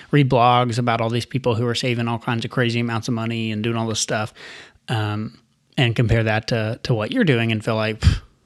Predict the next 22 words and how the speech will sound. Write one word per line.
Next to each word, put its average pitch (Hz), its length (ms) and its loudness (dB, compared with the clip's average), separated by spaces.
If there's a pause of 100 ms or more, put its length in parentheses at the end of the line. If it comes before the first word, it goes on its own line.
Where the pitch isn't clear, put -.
(180)
I 131 60 -4
can't 120 160 -2
do 107 100 -2
anything. 107 340 -4
I 117 60 -4
may 113 160 -2
as 110 100 -6
well 120 120 -10
just 117 280 -6 (140)
sort 135 160 -10
of 117 60 -12
throw - 160 -8
in 107 60 -8
the 127 60 -10
towel 120 280 -8
at - 80 -14
this - 120 -8
point." - 320 -12 (140)
So 120 160 -2
it's, 107 160 -6
it's - 140 -6
definitely 110 520 -4